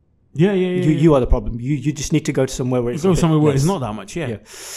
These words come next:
Speaker 2: Anyway, yes.
Speaker 1: So
Speaker 2: Crazy
Speaker 1: yeah.
Speaker 2: times, man.
Speaker 1: Yeah, but, but I still, the government should be, should be fucking
Speaker 2: The government should be
Speaker 1: finding
Speaker 2: doing
Speaker 1: ways.
Speaker 2: something.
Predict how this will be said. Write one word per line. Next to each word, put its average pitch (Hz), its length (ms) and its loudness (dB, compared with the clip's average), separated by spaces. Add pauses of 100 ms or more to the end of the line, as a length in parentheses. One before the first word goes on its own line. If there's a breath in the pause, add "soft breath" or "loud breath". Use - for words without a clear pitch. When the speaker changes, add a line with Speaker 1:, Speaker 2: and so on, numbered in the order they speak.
(480 loud breath)
Speaker 2:
Anyway, 104 560 -8
yes. - 400 -10 (480 soft breath)
Speaker 1:
So 117 380 -2 (220)
Speaker 2:
Crazy 214 240 4
Speaker 1:
yeah. - 40 4
Speaker 2:
times, 196 300 4
man. 165 220 2 (280)
Speaker 1:
Yeah, 135 320 -6 (100)
but, 151 280 -4
but 180 160 0
I 185 80 2
still, 185 240 -8
the 147 160 -10
government 143 320 -6
should 131 140 -10
be, 113 200 -8
should 113 180 -12
be 104 100 -12
fucking - 120 -18
Speaker 2:
The - 80 -4
government 220 280 6
should 196 120 4
be 151 60 4
Speaker 1:
finding 117 140 0
Speaker 2:
doing - 40 -2
Speaker 1:
ways. 196 60 -6
Speaker 2:
something. 127 220 -6